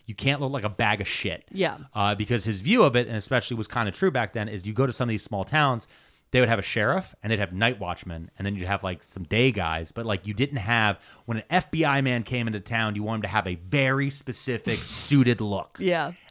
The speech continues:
Speaker 1: And this was all stage managed and stagecraft by Hoover, 'cause Hoover was like, "We're gonna get the frame right." And I was like, the more I'm saying it, I'm like, "This guy's gay as hell."
Speaker 2: <laughs>
Speaker 1: Um,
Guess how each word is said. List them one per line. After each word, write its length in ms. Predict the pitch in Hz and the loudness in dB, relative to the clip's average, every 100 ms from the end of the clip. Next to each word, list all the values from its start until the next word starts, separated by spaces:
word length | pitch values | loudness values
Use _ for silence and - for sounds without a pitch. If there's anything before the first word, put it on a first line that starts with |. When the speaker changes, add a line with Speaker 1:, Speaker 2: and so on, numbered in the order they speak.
| - | -2
Speaker 1:
And 140 | 127 | 2
this 140 | 139 135 | 4 2
was 140 | 123 | -4
all 220 | - 135 180 | 2 6 6
stage 380 | - 156 147 113 | 4 2 2 2
managed 380 | 131 117 101 | 2 0 -2
and 120 | - 107 | -8 -6
stagecraft 800 | - 123 113 104 - 110 104 101 | -4 0 0 -2 0 2 2 0
by 200 | 104 104 | 0 2
Hoover, 520 | 92 98 131 101 92 | 0 0 0 0 -2
'cause 180 | 85 - | -4 -8
Hoover 260 | - 120 113 | -6 -6 -4
was 220 | 113 104 | -6 -4
like, 160 | 117 101 - - - | -4 -4 -8 -20 -2
"We're 140 | 131 | 2
gonna 120 | 135 | 2
get 120 | 101 - | 0 -6
the 60 | |
frame 560 | - - 160 127 110 95 | -14 -2 2 2 0 0
right." 280 | 107 107 82 | 2 2 0
And 100 | 90 | -6
I 20 | |
was 100 | 98 | -4
like, 240 | 101 - | -6 -6
the 80 | - | -2
more 120 | 131 | 2
I'm 80 | 190 | 2
saying 240 | 147 151 117 | 4 2 2
it, 60 | |
I'm 40 | 87 | 0
like, 100 | 87 | -6
"This 60 | |
guy's 200 | - 82 - - | -10 -12 -12 -4
gay 200 | 104 113 | -2 0
as 80 | |
hell." 200 | 233 90 80 440 - - - | 2 2 8 10 10 8 2
Speaker 2:
<laughs> 440 | - - - - - | -20 -20 -20 -16 4
Speaker 1:
Um, 640 | 143 135 117 104 92 82 | 8 8 8 4 -2 -6